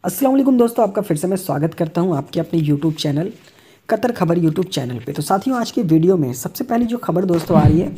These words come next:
हैया कार्ड को लेकर। तो भाइयों, जैसा कि आप लोग सभी जानते होंगे, पिछले साल जब फीफा वर्ल्ड कप स्टार्ट हुआ था, तो फीफा वर्ल्ड कप स्टार्ट होने से पहले वहाँ पे सभी वीज़ा को कैंसिल कर दिया गया था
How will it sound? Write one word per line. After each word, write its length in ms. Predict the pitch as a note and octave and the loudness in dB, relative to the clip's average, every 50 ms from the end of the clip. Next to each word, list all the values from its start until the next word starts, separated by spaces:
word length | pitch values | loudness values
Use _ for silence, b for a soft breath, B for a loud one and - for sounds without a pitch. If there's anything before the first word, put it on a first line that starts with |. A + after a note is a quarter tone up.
| B B B B B - - | B B B B B -4 -2
हैया 240 | G#3 G#3+ A3 A#3+ A#3+ | -2 0 2 0 0
कार्ड 240 | A#3 F#3 C#3+ C3 B2+ | 2 0 -2 -2 -2
को 100 | - C#3+ | -2 -4
लेकर। 260 | B2+ B2+ B2 - C3+ | -4 -4 -4 -6 -6
तो 120 | - D#3+ D3 | -4 -2 -2
भाइयों, 320 | C#3+ D3+ E3 G3 C4 C4 | 0 0 0 0 2 2
जैसा 240 | - - - - A#3 | 0 0 -2 -4 -8
कि 120 | - A#3 | -8 -6
आप 180 | A3 G#3 G#3+ G#3+ | -6 -6 -6 -6
लोग 120 | G#3+ G#3 | -8 -8
सभी 260 | - - D#3+ E3 F#3 | -6 -6 -4 -2 -2
जानते 340 | F3 D#3 D3 C#3 C3 - D3+ | -2 -2 -2 -4 -4 -4 -4
होंगे, 240 | C#3+ C3+ A#2+ B2 A#2 A#2+ B B B B B B B | -4 -4 -6 -10 -12 -16 B B B B B B B
पिछले 260 | - G3 - B3+ C4+ B3+ | -6 -4 -2 -2 -2 -2
साल 240 | C4 A#3 A3+ G#3+ | -2 -4 -4 -2
जब 100 | G#3 G#3 | -2 -4
फीफा 300 | G3 - D3 D3 C#3+ F3 | -4 -4 -4 -2 0 0
वर्ल्ड 200 | F3 E3 D#3 D3 | 0 0 0 0
कप 140 | - F3 E3 | 0 0 -2
स्टार्ट 340 | D3+ D#3 - C#3+ D3 D#3 D#3 | -2 -2 -2 -4 -4 -2 -2
हुआ 140 | D3+ C3+ B2+ | -2 -2 -2
था, 260 | - C#3+ D3 - B B B B B B - | -2 -4 -4 -4 B B B B B B -6
तो 60 | G#3+ | -6
फीफा 280 | G#3 - G#3+ G3+ A#3 C4 | -4 -4 -2 0 0 0
वर्ल्ड 180 | B3 A#3 A3+ | 0 0 0
कप 140 | A#3 A#3 G#3+ | -2 -4 -4
स्टार्ट 320 | F#3+ - - F#3 F3+ F3 - | -6 -6 -6 -6 -4 -4 -2
होने 180 | E3+ F3 F#3 F3+ | -2 -2 -2 -4
से 140 | F3+ F#3 | -4 -4
पहले 340 | F3 F3 D3 D3 C#3+ D#3+ G3 | -4 -4 -2 -2 -2 -2 0
वहाँ 160 | F3 F3 F#3+ | 0 -2 -2
पे 100 | G3 A#3 | -2 -4
सभी 320 | A3+ - G#3+ F3+ F3+ G#3+ A#3 | -4 -2 -2 0 0 0 0
वीज़ा 280 | G3+ F#3 E3+ D#3+ F3 | 0 0 0 0 0
को 140 | E3+ F#3+ G3 | 0 0 -2
कैंसिल 380 | F#3+ D#3 D3 C#3+ C#3+ - D#3+ D3+ | -2 0 -2 -2 0 -2 -2 -2
कर 160 | - C#3+ B2 | -2 -4 -4
दिया 220 | - B2+ C3 B2+ | -4 -4 -4 -4
गया 180 | B2+ A2+ B2 A#2 | -4 -4 -6 -6
था 220 | - C3+ A#2+ A#2+ | -6 -6 -6 -8